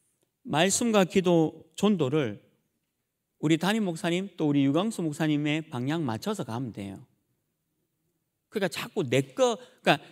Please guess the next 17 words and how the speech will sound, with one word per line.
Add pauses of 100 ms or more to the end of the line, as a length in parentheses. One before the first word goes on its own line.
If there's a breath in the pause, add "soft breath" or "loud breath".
내
거
갖고
있으면
그런
게
안
보입니다.
왜?
내
거를
이유를
되니까. (1300)
내
방법
해야
되니까.